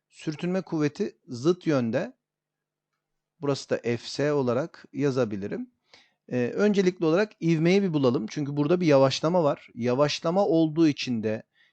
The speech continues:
yavaşlama ivmesi sürtünme kuvveti yönündedir. Çünkü burada net kuvveti olarak sürtünme kuvveti var. Yani ivmemiz bu tarafa doğru. Bunu da unutmayacağız.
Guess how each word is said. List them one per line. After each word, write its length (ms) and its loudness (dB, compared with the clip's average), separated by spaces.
yavaşlama 760 2
ivmesi 600 -2
sürtünme 640 -6
kuvveti 540 -2
yönündedir. 580 0
Çünkü 280 -6
burada 220 -2
net 240 0
kuvveti 380 -2
olarak 280 -2
sürtünme 460 -6
kuvveti 360 -4
var. 260 -4
Yani 220 6
ivmemiz 600 -2
bu 60 -8
tarafa 360 0
doğru. 340 0
Bunu 200 -2
da 80 0
unutmayacağız. 760 -6